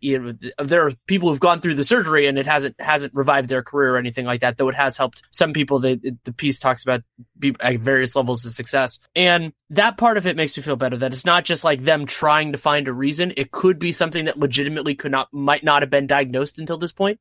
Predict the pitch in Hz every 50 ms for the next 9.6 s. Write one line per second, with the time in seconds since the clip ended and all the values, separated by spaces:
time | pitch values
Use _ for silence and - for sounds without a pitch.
0 | _ _ - 180 170 - - 208 220 208 - - 131 120 117 120 - 160 160 156
1 | 156 143 151 160 156 - 175 170 170 156 139 143 147 143 147 - 131 127 127 127
2 | 127 - _ _ - 190 226 220 226 233 233 226 214 208 208 208 202 196 208 208
3 | 190 196 - 214 196 190 190 190 180 175 160 165 156 - 196 190 190 208 196 -
4 | - 151 160 160 - - 170 165 180 - 143 139 143 151 156 - 196 175 143 135
5 | 156 160 151 - - - 147 151 160 170 180 185 165 123 - - 151 147 139 143
6 | - 147 127 - - 143 156 156 - - - _ _ 135 120 156 160 156 - 170
7 | 151 143 139 135 135 - 170 165 156 135 - 139 139 139 139 143 139 - 147 135
8 | 143 143 139 135 127 131 135 135 139 143 139 139 131 143 139 139 - _ - 151
9 | 139 135 127 117 - 135 131 127 123 123 -